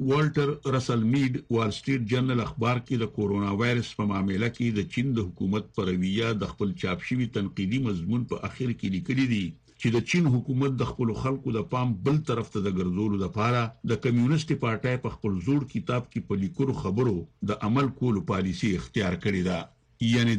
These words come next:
دا چې خلکو نه به حقایق پټ ساتل وي،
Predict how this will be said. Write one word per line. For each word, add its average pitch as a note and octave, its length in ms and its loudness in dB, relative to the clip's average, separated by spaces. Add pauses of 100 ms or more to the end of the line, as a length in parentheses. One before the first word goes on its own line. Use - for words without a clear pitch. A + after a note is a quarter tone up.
دا C#3 100 4 (480)
چې E2 240 -2
خلکو C#3+ 360 2
نه A2+ 140 2
به F#2 100 0 (320)
حقایق G#2 540 -2
پټ A2+ 180 0
ساتل C3 460 2
وي، A2+ 100 4